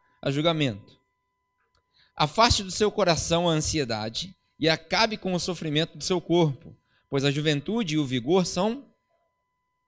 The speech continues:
passageiros. Lembre-se do seu Criador nos dias da sua juventude, antes que venham os dias maus, ou os dias difíceis, antes que eles se aproximem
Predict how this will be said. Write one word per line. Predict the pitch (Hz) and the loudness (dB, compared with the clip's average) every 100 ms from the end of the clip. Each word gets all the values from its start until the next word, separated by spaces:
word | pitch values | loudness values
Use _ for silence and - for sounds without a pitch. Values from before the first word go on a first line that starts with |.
| _ _ _ _ _ _ | _ _ _ _ _ _
passageiros. | 113 110 160 120 101 98 - - - _ _ _ _ _ _ _ _ - | -6 -4 -4 -6 -8 -12 -16 -18 -18 _ _ _ _ _ _ _ _ 2
Lembre-se | 151 202 - 196 | 4 4 0 -2
do | |
seu | 165 190 | 0 0
Criador | 175 170 151 180 | 4 2 4 2
nos | 175 147 | 2 0
dias | 123 165 | 0 -2
da | 160 | -2
sua | 165 165 | -4 -4
juventude, | 156 170 151 143 104 - - _ _ _ _ _ _ _ - | -2 -4 -4 -6 -8 -12 -20 _ _ _ _ _ _ _ -2
antes | 151 151 - | 0 0 -4
que | 147 | -4
venham | 143 147 | -2 -2
os | 123 | -2
dias | 135 135 | -4 -4
maus, | 131 123 104 117 - - | -4 -4 -6 -12 -14 -10
ou | 110 | -8
os | 110 | -6
dias | 131 117 | -6 -6
difíceis, | 120 131 123 - - - - - _ _ _ _ | -8 -8 -8 -10 -14 -16 -16 -18 _ _ _ _
antes | 120 131 | -4 -2
que | 151 | -2
eles | 131 | 0
se | 151 | -2
aproximem | - 143 - 170 139 101 | -2 -2 0 -2 -2 -6